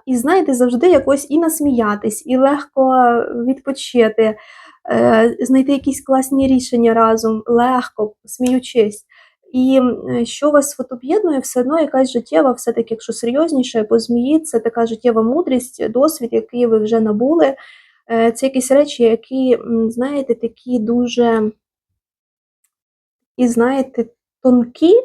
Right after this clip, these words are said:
і з якими ви один з одним ділитесь. От, от такі речі, коли ти розумієш, да, це та людина, з якою я хочу пройти все життя, як би не складалось моє життя і де би ми не були, ми будемо разом.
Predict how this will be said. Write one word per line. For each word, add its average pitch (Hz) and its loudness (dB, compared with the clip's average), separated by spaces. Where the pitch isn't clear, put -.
і 240 -4
з - -6
якими 311 2
ви 269 4
один 262 4
з 254 -4
одним 240 0
ділитесь. 214 -4
От, 226 -6
от 247 -18
такі 262 2
речі, 339 2
коли 277 -4
ти 269 -4
розумієш, 254 0
да, 226 0
це 247 -4
та 262 0
людина, 302 0
з - -6
якою 277 0
я 269 0
хочу 269 -4
пройти 247 -4
все 247 -2
життя, 240 -2
як 269 2
би 247 2
не 247 2
складалось 247 0
моє 240 0
життя 240 -4
і 233 2
де 240 0
би 226 2
ми 233 0
не 220 0
були, 277 -2
ми 240 -4
будемо 233 -4
разом. 220 -12